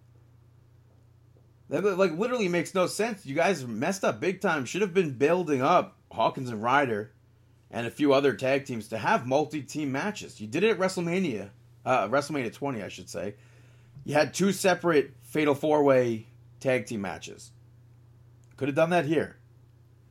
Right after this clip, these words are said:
But for whatever reason, like, it makes no sense. The Usos, they've done so much this year, and they might, oh, nah. Maybe they won't have a, a WrestleMania match.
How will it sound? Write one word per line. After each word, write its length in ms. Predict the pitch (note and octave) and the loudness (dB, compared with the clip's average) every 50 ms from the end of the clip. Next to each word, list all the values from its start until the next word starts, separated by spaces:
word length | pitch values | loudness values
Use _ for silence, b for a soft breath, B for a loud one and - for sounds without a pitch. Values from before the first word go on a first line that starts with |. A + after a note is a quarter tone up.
| _ _ _ _ _ _ _ _ _ _ _ _ _ _ _ _ _ _ _ _ | _ _ _ _ _ _ _ _ _ _ _ _ _ _ _ _ _ _ _ _
But 280 | - G#2+ G#2+ - - - | -4 -4 -4 -4 -6 -8
for 80 | - A2+ | -2 2
whatever 320 | B2 C3 C3 C3 B2 C3 | 4 4 4 4 4 4
reason, 580 | C3 C3 B2+ A#2+ A#2 A#2+ A#2 A#2 A2+ A#2+ B2+ - - | 4 2 2 2 -2 -4 -6 -6 -6 -8 -10 -6 -2
like, 180 | A#2+ D3 D3+ | 0 2 2
it 160 | F#3 F3+ F3+ F3 | 2 0 0 2
makes 220 | G3+ G#3 E3+ - | 2 2 2 2
no 100 | A3 G3+ | 0 0
sense. 280 | F3+ - B3 B3 - - | 0 0 -4 -4 -4 -6
The 80 | D3+ - | -4 0
Usos, 680 | C#3+ D3+ F#3+ G3 - A#3 A#3 A#3+ B3+ A#3+ G3 - - | 2 2 2 2 2 0 0 0 0 -2 -4 -4 4
they've 220 | - G3 A3 F#3+ E3 | 4 4 4 4 2
done 220 | - A#3 A3 F#3+ | 2 2 2 0
so 320 | - - - G#3 G#3+ A3+ | -2 -2 2 2 4 4
much 260 | G#3+ G3+ A3 A#3 G#3 - | 4 2 2 0 -2 -4
this 160 | F3+ C3+ - | -8 -6 -2
year, 140 | D3 C3 B2+ | -2 -2 0
and 120 | A#2+ B2 | 0 0
they 80 | B2+ C3 | 0 0
might, 240 | C3+ C#3 C#3 D3 - | 2 2 2 2 4
oh, 320 | - D#3+ E3+ D3 B2+ A2 G#2+ A2+ C3 - _ | 4 4 4 4 2 -2 -8 -12 -18 -20 _
nah. 340 | - G3+ G#3+ G#3 G3+ G3 F#3 E3+ - _ _ _ _ _ _ _ _ - _ _ _ _ _ _ _ _ _ _ _ _ _ | -10 -4 -2 0 0 0 -2 -4 -6 _ _ _ _ _ _ _ _ -20 _ _ _ _ _ _ _ _ _ _ _ _ _
Maybe 240 | - B2+ C#3+ C#3+ D3 | 0 2 4 4 6
they 140 | C#3+ C#3 C3 | 8 8 8
won't 240 | C3 C3 C3 A#2+ A#2 | 8 6 4 2 0
have 180 | G#2+ F#2+ F#2 F#2+ F2 - - | 0 -2 -2 -4 -10 -10 -8
a, 80 | F#2 | -6
a 40 | G#2 | -4
WrestleMania 520 | G#2 G#2 G#2 - - A2 G2+ G2 F#2+ F#2 F2+ | -2 -4 -4 -4 -6 -6 -6 -6 -6 -8 -8
match. 400 | F2+ D2 C2+ - - - - | -10 -12 -14 -14 -16 -18 -20